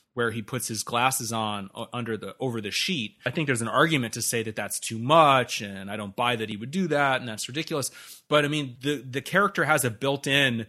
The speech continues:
he's c-, more clever than you think. You can throw curveballs. He can, he can pass as a normal human being or do things that you don't think he's capable of,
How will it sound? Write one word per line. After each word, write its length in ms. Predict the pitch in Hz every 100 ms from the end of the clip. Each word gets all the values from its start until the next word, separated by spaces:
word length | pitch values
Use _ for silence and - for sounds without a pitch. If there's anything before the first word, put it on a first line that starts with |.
| - _ _
he's 260 | - 123
c-, 180 | - -
more 180 | 127 127
clever 380 | - 143 139 139
than 180 | 123 117
you 120 | 110
think. 480 | 120 139 135 117 - -
You 100 | -
can 220 | 127 127 120
throw 240 | 127 139
curveballs. 800 | 135 135 127 110 120 117 113 -
He 80 | 123
can, 340 | - 117 110 - _
he 140 | 127
can 160 | 123 127
pass 400 | - 143 139 135
as 100 | 127
a 80 | 120
normal 300 | 117 120 120
human 320 | 113 123 113
being 300 | 117 127 120
or 100 | 110
do 220 | 101 127
things 400 | 123 127 123 120
that 140 | 113 117
you 80 |
don't 260 | 120 113 -
think 180 | 123 113
he's 160 | 110
capable 440 | - 117 110 107 107
of, 240 | 104 95